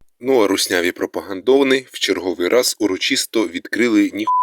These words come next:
Дякую за увагу, ставте лайки, підписуйтесь на канал,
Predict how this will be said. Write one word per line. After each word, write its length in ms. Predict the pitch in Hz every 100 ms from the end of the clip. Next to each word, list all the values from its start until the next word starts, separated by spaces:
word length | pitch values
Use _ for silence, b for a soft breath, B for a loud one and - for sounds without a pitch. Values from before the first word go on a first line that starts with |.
| - 1017 - _ _ _
Дякую 460 | 113 110 101 - 90
за 140 | 85
увагу, 460 | 82 82 104 113 127
ставте 360 | - 95 -
лайки, 380 | 87 92 107 -
підписуйтесь 720 | - 101 - - - - - -
на 80 |
канал, 480 | 85 90 90 110 120